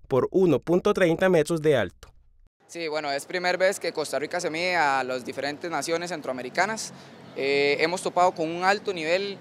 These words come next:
Speaker 2: principalmente en la rama femenina, y al ser, pues, nuestra ex primera experiencia, hemos tenido el día de ayer un resultado positivo y los demás, pues, nos han ayudado a crecer desde otro punto de vista, pero no hemos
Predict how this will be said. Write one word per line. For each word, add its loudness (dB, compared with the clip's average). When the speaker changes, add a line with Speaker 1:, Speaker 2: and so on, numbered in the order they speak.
Speaker 2:
principalmente -4
en -6
la -2
rama -2
femenina, -8
y 0
al 4
ser, -2
pues, -2
nuestra 0
ex -6
primera -4
experiencia, -2
hemos -4
tenido 0
el -6
día 2
de 6
ayer 0
un -4
resultado -2
positivo -2
y -6
los -2
demás, -2
pues, -2
nos -8
han -2
ayudado 2
a -2
crecer -2
desde -2
otro -4
punto -6
de -2
vista, -4
pero -4
no -4
hemos -4